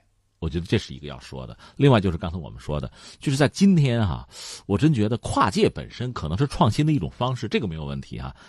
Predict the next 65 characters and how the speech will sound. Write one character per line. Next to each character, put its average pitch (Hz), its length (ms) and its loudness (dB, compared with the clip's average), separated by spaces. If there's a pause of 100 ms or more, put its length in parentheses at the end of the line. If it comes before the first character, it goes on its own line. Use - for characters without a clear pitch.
(480)
但 214 160 6
是 151 60 4
我 80 120 2
们 78 140 2
知 156 100 -2
道 110 80 2
今 156 240 0
天 139 240 -2
呢， 92 80 0
非 - 180 -2
常 127 160 -2
多 123 140 0
的 113 80 2
专 135 300 2
业 107 80 0
和 95 100 -2
学 95 260 -2
科 98 380 -4
已 82 240 -6
经 120 240 -2
是 50 340 -8 (680)
研 117 200 4
究 113 80 0
得 98 80 -4
非 110 160 -4
常 76 140 -6
深 76 180 -12
了。 65 200 -16 (180)
你 110 180 -2
在 165 160 4
这 175 120 2
个 123 80 2
领 73 220 0
域 82 140 0
真 147 160 4
要 113 180 2
是 64 240 -6
想 92 220 -2
努 71 180 -2
力、 95 100 -6
想 67 160 -8
发 104 220 0
展 - 220 -6
的 - 80 -14
话， - 280 -10
那 90 160 -6
你 71 140 -8
就 90 120 -2
往 67 120 -4
深 104 180 -6
里 80 80 -8
钻 107 400 -6
吧。 - 220 -12 (240)
所 123 160 2
以 110 60 6
真 131 160 2
正 127 80 4
要 92 100 2
跨 - 300 -4
界 - 200 -6
是 - 240 -20 (120)
不 131 80 2
容 76 180 0
易 64 140 -18
的。 - 80 -20